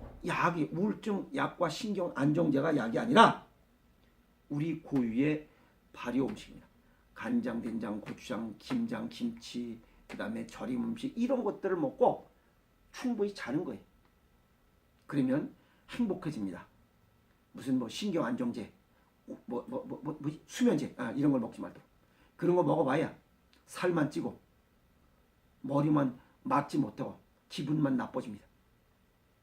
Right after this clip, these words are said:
여자 생리불순도 와요. 천식도 오고 신장에 결석도 생기고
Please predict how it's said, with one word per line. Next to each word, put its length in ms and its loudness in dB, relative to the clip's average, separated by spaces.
여자 260 -2
생리불순도 680 2
와요. 140 -4
천식도 480 -2
오고 260 -6
신장에 360 2
결석도 380 0
생기고 320 -2